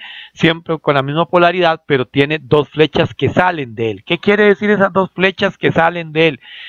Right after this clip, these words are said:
Quiere decir que él emite luz, o sea, de él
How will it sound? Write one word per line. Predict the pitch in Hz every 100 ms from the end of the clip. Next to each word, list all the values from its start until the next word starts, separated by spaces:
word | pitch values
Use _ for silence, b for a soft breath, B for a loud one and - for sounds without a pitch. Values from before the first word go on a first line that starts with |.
| B B
Quiere | - 220 233
decir | 240 240 - 208 160 - _ _ _
que | 165 175
él | 185 -
emite | 160 156 190 190 - 127
luz, | 123
o | 110
sea, | 110 107
de | 110 131 156
él | 190